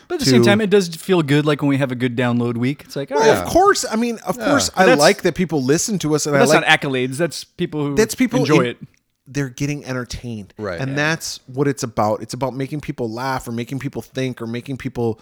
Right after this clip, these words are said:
Speaker 2: fucking cry because they're like,
Speaker 3: Yeah.
Speaker 2: "Why am I listening to this?" That's what
Speaker 1: Yeah,
Speaker 2: it's
Speaker 1: yeah.
Speaker 2: about. It's not about
Speaker 3: Yeah.
Speaker 2: because somebody wants to give me a fucking award. Go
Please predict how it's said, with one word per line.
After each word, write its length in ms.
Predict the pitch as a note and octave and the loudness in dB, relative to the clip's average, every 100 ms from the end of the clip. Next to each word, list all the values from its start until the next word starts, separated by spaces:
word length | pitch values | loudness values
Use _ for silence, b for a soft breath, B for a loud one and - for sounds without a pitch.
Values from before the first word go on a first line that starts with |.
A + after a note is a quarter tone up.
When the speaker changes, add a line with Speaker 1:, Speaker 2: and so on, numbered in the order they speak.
| b _ | b _
Speaker 2:
fucking 340 | C#3 - G#2+ | -10 -8 -10
cry 520 | - - C3 A#2+ A#2 | -10 -4 2 4 4
because 400 | G#2 G#2+ A#2+ G#2 | 2 -2 -4 -4
they're 140 | G2+ G#2+ | -4 -4
like, 220 | G#2 G#2 | -2 -4
Speaker 3:
Yeah. 80 | D#2 | -4
Speaker 2:
"Why 200 | G#2+ A#2 | -2 0
am 140 | A#2+ | 0
I 60 | A2 | -2
listening 420 | B2 A#2+ A#2 A2 | -4 -4 -6 -6
to 80 | G#2 | -8
this?" 320 | G2+ - - b b b _ _ _ | -8 -10 -14 b b b _ _ _
That's 420 | B2+ D3+ E3 E3 - | -4 0 0 -2 -2
what 140 | D3 | -2
Speaker 1:
Yeah, 60 | C3 | 0
Speaker 2:
it's 80 | |
Speaker 1:
yeah. 60 | A#2+ | 0
Speaker 2:
about. 320 | A#2 B2+ G#2 - | 0 -2 -4 -8
It's 220 | B2+ - | -8 0
not 180 | E3 F3+ | 2 2
about 500 | D3 C#3 B2 A#2 - _ _ _ _ | 4 4 6 2 -4 _ _ _ _
Speaker 3:
Yeah. 180 | E2+ C#2 - _ _ _ _ C3+ C#3+ | -14 -14 -20 _ _ _ _ -18 -6
Speaker 2:
because 460 | C#3+ D#3 D3 C3+ - b | -2 2 4 4 2 b
somebody 320 | - - E3 F3 | -6 0 2 4
wants 220 | E3+ - | 2 0
to 40 | |
give 160 | C3+ C#3+ | -4 -4
me 120 | D3+ | -2
a 40 | |
fucking 320 | C3 - D3 D#3+ | -4 -4 -4 -4
award. 440 | B2+ B2+ E3+ F3+ | -2 -2 -4 -6
Go 260 | C#4+ D#4+ | -8 -8